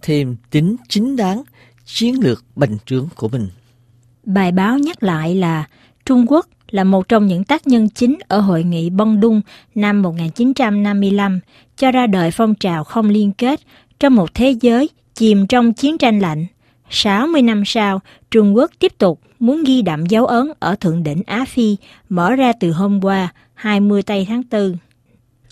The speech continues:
Speaker 1: Hội nghị này, theo bài báo, cũng đã rất quan trọng đối với nước chủ nhà, vì Tổng thống Indonesia Joko Widodo nhận thấy đây là một dịp tốt để xác định lại trên lãnh thổ của mình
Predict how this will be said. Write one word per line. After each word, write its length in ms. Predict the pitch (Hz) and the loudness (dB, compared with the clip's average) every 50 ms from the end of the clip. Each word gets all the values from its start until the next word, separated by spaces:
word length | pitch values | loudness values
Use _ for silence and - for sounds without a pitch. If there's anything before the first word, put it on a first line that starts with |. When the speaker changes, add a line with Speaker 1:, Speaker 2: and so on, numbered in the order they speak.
| _ | _
Speaker 1:
Hội 220 | _ - 147 151 151 | _ 0 0 0 0
nghị 200 | 160 160 160 151 | 0 -2 -2 -2
này, 280 | 139 143 139 135 131 - | -2 -2 -2 -4 -4 -6
theo 140 | - 151 135 | -4 -4 -4
bài 180 | 127 120 107 95 | -2 -4 -6 -6
báo, 300 | 107 101 107 135 180 - - - - _ _ | -6 -6 -6 -8 -8 -10 -14 -20 -20 _ _
cũng 200 | - 170 202 247 | -2 0 0 2
đã 80 | 254 262 | 0 -2
rất 200 | - - 311 - | -2 -4 -6 -6
quan 220 | - 233 226 233 208 - | -6 -6 -4 -4 -4 -4
trọng 220 | - 107 110 - - _ - | -4 -4 -4 -6 -12 _ -6
đối 180 | 156 131 139 143 | -4 -2 -2 -2
với 120 | 220 190 | -2 -2
nước 180 | 170 190 240 - - | -2 -2 -4 -6 -8
chủ 180 | - 131 113 | -10 -8 -8
nhà, 400 | 113 127 135 131 127 117 101 - _ _ _ - - - _ - | -6 -6 -6 -6 -6 -8 -10 -12 _ _ _ -20 -20 -20 _ -4
vì 140 | 180 196 | -2 -2
Tổng 220 | 185 - 175 151 151 190 | 0 0 -2 -2 -2 -4
thống 180 | 226 247 294 | -8 -8 -8
Indonesia 800 | 240 - 180 165 151 143 123 123 131 127 113 - - 135 143 135 127 110 110 - | -6 -4 -4 -2 -2 -2 -4 -4 -6 -6 -8 -8 -4 -4 -2 -2 -2 -4 -8 -8
Joko 540 | - - 151 135 - - 147 143 139 131 107 | -6 -6 -6 -6 -4 -2 0 0 0 0 -2
Widodo 680 | 131 139 123 110 127 123 117 104 120 117 110 107 101 - - - - - - _ | -4 -4 -4 -2 -2 -4 -2 -4 -4 -4 -4 -6 -10 -14 -18 -20 -20 -20 -20 _
nhận 180 | - 135 131 127 - - | -6 -4 -4 -4 -6 -8
thấy 300 | - 202 160 202 269 302 - _ _ _ _ _ - | -6 -4 -4 -4 -6 -8 -12 _ _ _ _ _ 0
đây 160 | 208 208 202 | 2 2 2
là 100 | 170 139 | 2 0
một 240 | 117 107 95 - - | -4 -6 -8 -8 -10
dịp 140 | 131 117 - _ _ - | -10 -10 -10 _ _ -6
tốt 200 | 170 180 277 - - - _ _ _ _ _ | -4 -4 -4 -6 -8 -16 _ _ _ _ _
để 300 | - 120 131 131 113 160 | -4 -2 0 0 -2 -4
xác 300 | - - - 262 - - | -6 -6 -6 -6 -4 -4
định 160 | 147 123 110 | -4 -4 -4
lại 420 | 110 113 113 113 107 98 101 117 - _ _ _ - | -4 -4 -4 -4 -4 -6 -8 -10 -14 _ _ _ -4
trên 140 | 226 226 208 | -4 -2 -2
lãnh 220 | 180 135 139 196 | -2 -2 -4 -6
thổ 240 | - - 135 110 120 | -6 -6 -6 -6 -6
của 200 | - _ 170 196 | -6 _ -4 -2
mình 340 | 202 180 143 123 113 107 | 0 -2 -2 -4 -6 -8